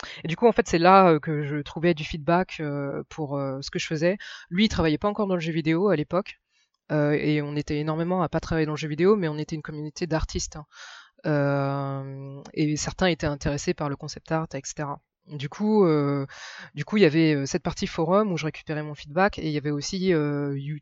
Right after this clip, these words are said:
euh, toutes les, toutes les informations que je pouvais trouver via YouTube, euh, du coup, que je récupérais aussi pour comprendre, en fait, euh, qu'est-ce que c'est qu'un concept artiste, parce que c'était super difficile de,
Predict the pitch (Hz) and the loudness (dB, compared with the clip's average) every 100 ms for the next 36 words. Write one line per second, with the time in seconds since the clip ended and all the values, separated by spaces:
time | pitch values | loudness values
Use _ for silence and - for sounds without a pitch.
0 | - 143 139 - - 170 143 139 _ - | -8 -8 -8 -16 -6 -4 -4 -6 _ -16
1 | - 180 170 165 156 - - 156 143 - | -8 -6 -6 -6 -8 -8 -10 -10 -10 -6
2 | 151 160 139 139 139 147 - 190 185 170 | -2 -2 -2 -4 -6 -10 -6 -4 -4 -8
3 | - - - - - _ - 156 139 143 | -14 -20 -20 -20 -20 _ -4 -2 -2 -4
4 | 147 147 139 147 190 - - 151 - - | -6 -8 -10 -10 -10 -8 -8 -8 -10 -6
5 | 156 180 170 - - 165 - 151 - 190 | 0 2 2 -2 -6 -10 -10 -12 -6 -6
6 | 143 - 185 - 143 151 143 - - 147 | -6 -4 -4 -4 -6 -6 -8 -10 -10 -4
7 | 214 175 - 143 - - - 214 - 143 | -4 -4 -12 -16 -16 -16 -12 -12 -12 -14
8 | - 139 - 143 135 - 160 151 139 - | -12 -14 -8 -8 -6 -8 -8 -8 -10 -8
9 | 190 175 151 139 | -6 -2 -2 -4